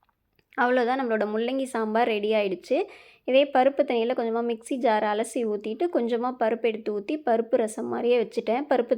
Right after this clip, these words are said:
தண்ணியில தான் வச்சிருக்கேன், புளி ஊத்தல. ரசத்துக்கு கொஞ்சமா எண்ணெய், கடுகு, அதுக்கப்புறம் சீரகம், மிளகு, பூண்டு, பச்சை மிளகா தட்டி போட்டு கருவேப்பிலை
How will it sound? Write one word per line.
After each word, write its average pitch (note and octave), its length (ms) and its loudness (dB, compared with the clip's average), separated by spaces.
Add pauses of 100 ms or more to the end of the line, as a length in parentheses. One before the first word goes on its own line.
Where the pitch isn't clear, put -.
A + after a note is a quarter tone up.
தண்ணியில A3 300 0
தான் A#3 80 -2
வச்சிருக்கேன், G3+ 420 -6
புளி B3 200 -2 (100)
ஊத்தல. G#3 340 0 (560)
ரசத்துக்கு B3+ 540 2 (100)
கொஞ்சமா A3+ 380 -2 (200)
எண்ணெய், A#3+ 380 -2
கடுகு, G#3+ 420 0
அதுக்கப்புறம் A3+ 540 -4
சீரகம், A#3+ 460 -2
மிளகு, G#3+ 280 -2 (140)
பூண்டு, A3+ 340 0 (440)
பச்சை B3 280 -2
மிளகா A3+ 300 -2 (120)
தட்டி A3+ 200 -2 (100)
போட்டு G#3+ 260 0 (160)
கருவேப்பிலை A#3 440 0